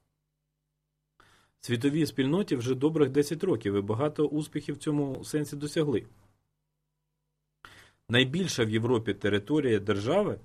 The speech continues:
з величезними позитивними моментами і неефективно керується. Тобто це, до речі, величезний виклик для нас — усвідомити свою значущість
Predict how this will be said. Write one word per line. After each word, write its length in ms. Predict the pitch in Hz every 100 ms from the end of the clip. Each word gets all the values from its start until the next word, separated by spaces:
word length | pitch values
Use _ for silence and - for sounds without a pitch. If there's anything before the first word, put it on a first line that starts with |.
| - _ _ _ _ -
з 420 | 104 110 120 95 - - _ _ _ _ _ _ _ _ _ _ _ _ _ - 107
величезними 760 | 117 120 117 151 113 104 98 98 - _ _
позитивними 800 | 120 110 117 127 117 107 95 90 - - _ -
моментами 640 | 104 113 196 226 131 101 -
і 120 | 117
неефективно 680 | 123 131 - 113 151 151 143
керується. 520 | 135 120 92 95 - -
Тобто 400 | 110 113 127 113 - - _ _ -
це, 160 | 156
до 140 | 156 165
речі, 540 | 160 - 143 131 110 - - -
величезний 560 | 127 131 196 175 165
виклик 360 | 147 160 117 95
для 180 | 95 104
нас — 360 | 147 202 - - _ _ -
усвідомити 760 | 120 117 131 135 147 120 113 107
свою 380 | - 110 107 98
значущість 720 | 104 107 113 151 220 214